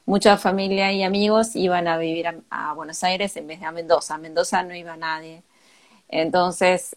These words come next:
eh, y la literatura me, siempre me interesó, eh, me gustaba mucho escribir y, y, y tenía que leer más.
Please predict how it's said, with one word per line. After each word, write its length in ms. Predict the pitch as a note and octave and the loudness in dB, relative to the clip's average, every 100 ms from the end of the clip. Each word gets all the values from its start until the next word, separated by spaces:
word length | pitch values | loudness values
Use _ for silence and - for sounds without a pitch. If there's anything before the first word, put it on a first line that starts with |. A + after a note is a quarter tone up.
| - | -6
eh, 680 | D#3 D3+ D3 D3 D3 D3 D3 | -4 -4 -6 -6 -8 -8 -6
y 80 | D#3+ | 2
la 120 | D#3 | 2
literatura 680 | E3 F3 E3+ E3+ G3 G#3 G3 | 2 4 4 6 4 4 4
me, 500 | E3+ D3+ D3 C#3+ D3 | 2 -2 -6 -8 -10
siempre 320 | - D#3 D#3+ | -8 -4 -4
me 100 | D#3+ | -6
interesó, 800 | D#3 E3+ D#3+ - F#3+ G3 G#3+ A#3+ _ _ _ _ _ _ | -4 -4 -4 -4 0 2 2 0 _ _ _ _ _ _
eh, 500 | - D#3 D#3 D3+ D3+ | -6 -4 -4 -4 -4
me 380 | D3 C#3+ C#3+ D#3 | -4 -4 -4 -2
gustaba 500 | D3 C#3 D#3 E3+ E3+ | -2 -2 4 6 6
mucho 420 | E3 E3 F3 - F#3 | 2 -4 -4 -4 -6
escribir 760 | - F#3 F#3 G3+ G#3 G#3+ G#3+ - | -2 0 4 4 4 4 2 -2
y, 840 | D#3+ D#3 D3+ D3 D3 C#3+ D3 C#3+ _ _ _ _ - | -4 -2 -2 -4 -4 -6 -8 -16 _ _ _ _ -6
y, 200 | E3 C#3+ - | -4 -4 -4
y 140 | D#3+ | -4
tenía 320 | - D#3 D#3+ | -2 -2 -2
que 300 | D#3+ D#3+ D#3 | -2 0 0
leer 440 | D3 D3+ D3+ E3 D3+ | 0 0 2 0 0
más. 280 | E3+ D3+ | -2 -4